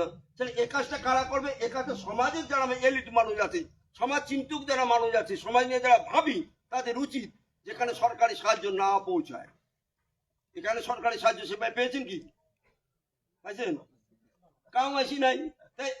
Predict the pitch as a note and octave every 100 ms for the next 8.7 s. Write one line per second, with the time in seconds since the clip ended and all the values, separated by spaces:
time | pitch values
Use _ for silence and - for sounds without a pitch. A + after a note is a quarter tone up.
0 | F3+ A#3 B3+ D#4 D#4 C4 - C#4 C#4+ C#4+
1 | C#4 C#4 C4+ C4 C4+ C4 C4 C#4+ A3 B3
2 | B3 C4+ A#3 A#3 A#3+ B3 A#3+ A#3 A#3 A#3
3 | F#3 A3+ A3+ - F3+ F3+ - - - -
4 | _ _ _ _ - - _ _ _ G3+
5 | A3+ A#3 A#3+ A3+ B3 - A#3 A#3 A3+ G#3
6 | A3+ A3 A#3+ D4+ - - - - A3+ B3
7 | C4 F#3+ - G3 A#3 C4+ D#4 D4 C4+ B3
8 | A#3 A#3+ A3 A3 G3 F3+ D3